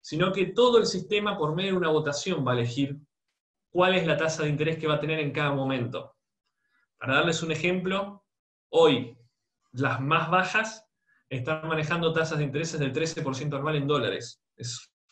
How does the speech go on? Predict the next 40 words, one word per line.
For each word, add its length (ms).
una 560
locura 560
comparado 480
con 100
lo 80
que 60
uno 160
ve 460
normalmente 420
en 60
un 80
banco. 460
Mientras 640
que 100
hubo 160
hace 220
poco 580
un 120
sistema 520
de 120
estos 200
DeFi, 400
todas 380
las 200
semanas 360
sale 420
alguno 380
nuevo. 440
La 80
semana 220
pasada, 300
sal-, 480
el, 340
hace 220
dos 160
meses 280
salió 280
un 120
sistema 460
que 360